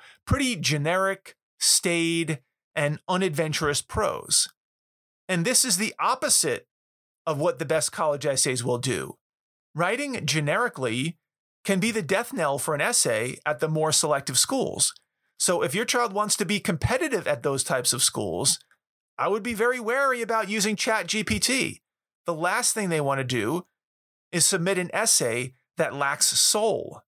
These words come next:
Con number ten, writing equals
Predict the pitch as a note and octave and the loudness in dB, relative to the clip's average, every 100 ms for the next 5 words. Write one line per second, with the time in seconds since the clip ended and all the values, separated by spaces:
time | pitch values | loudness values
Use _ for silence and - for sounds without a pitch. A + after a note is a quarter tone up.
0 | _ _ _ _ _ _ _ _ - G#3 | _ _ _ _ _ _ _ _ -2 0
1 | G#3+ G#3 - A#3+ D3 F#2 _ _ _ _ | 0 0 2 0 0 -4 _ _ _ _
2 | _ - C#3 E3+ G3+ G#3+ G#3 - - F#3 | _ -8 -2 0 0 -2 -4 -8 -2 -2
3 | F#3 F3+ F3+ - | 2 0 2 0